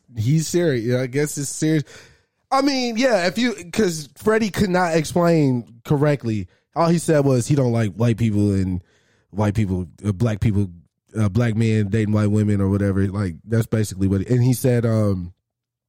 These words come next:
he got good ideas about, like, how black people can get ahead or whatever. But his, his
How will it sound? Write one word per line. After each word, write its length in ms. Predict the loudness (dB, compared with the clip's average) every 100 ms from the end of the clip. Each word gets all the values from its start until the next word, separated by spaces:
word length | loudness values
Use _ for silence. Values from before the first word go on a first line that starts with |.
| _ -20 -20 -20 -20 -20 _ _ -2
he 100 | 0
got 220 | 2 2
good 120 | 2 2
ideas 500 | 2 2 2 2 0
about, 320 | 0 0 0
like, 220 | 0 0
how 160 | -2 -2
black 200 | -2 -2
people 240 | -4 -6
can 320 | -4 -2 -2
get 140 | -2 0
ahead 260 | 0 2 0
or 40 |
whatever. 380 | 0 -2 -4 -6
But 240 | -4 -2
his, 380 | 0 -2 -2 -4
his 380 | -2 -2 -6